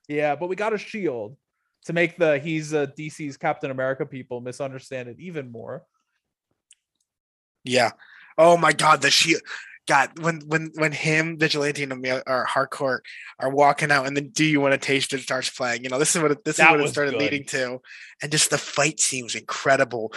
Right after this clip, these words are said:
Speaker 2: The way he throws the shield and shoots it to <laughs>
Speaker 1: That was so good. And it's like, that's the one thing that Cap never does, is he doesn't, he uses his shield against stuff, but, like, he never uses a gun anymore, so you don't get any cool trajectory changes like he did here.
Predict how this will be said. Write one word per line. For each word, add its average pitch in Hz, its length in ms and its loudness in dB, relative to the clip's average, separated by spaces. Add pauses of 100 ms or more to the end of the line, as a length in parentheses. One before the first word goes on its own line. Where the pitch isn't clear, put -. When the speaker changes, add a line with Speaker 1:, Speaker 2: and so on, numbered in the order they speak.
(180)
Speaker 2:
The 151 60 -2
way 165 120 4
he 185 160 2
throws 151 420 4
the 170 140 2
shield 147 400 4
and 143 100 0
shoots - 400 2
it 151 200 4
to 143 160 -12
<laughs> - 720 -18
Speaker 1:
That 185 220 6
was 196 300 2
so 160 240 4
good. 151 300 4 (340)
And 180 100 2
it's 196 100 0
like, 220 200 2
that's 208 260 6
the 240 80 2
one 170 300 4
thing 185 200 -2
that 156 160 -2
Cap 160 280 -2 (140)
never 147 320 -2
does, 147 380 0
is 131 120 -12
he 147 100 -10
doesn't, 151 480 -4
he 151 180 -10
uses 208 500 -6
his 160 120 -6
shield 160 360 -8
against 127 400 -6
stuff, 196 400 2 (400)
but, 185 160 0
like, 208 160 6
he 277 100 -4
never 311 240 8
uses 240 320 0
a 175 80 0
gun 175 300 2
anymore, 139 460 -2
so 170 120 -6
you 160 120 -2
don't 175 280 0
get 165 160 -2
any 143 260 -4
cool 156 300 0
trajectory 147 760 -4
changes 139 440 -2
like 131 160 -2
he 135 120 -10
did 127 180 -8
here. 123 420 -6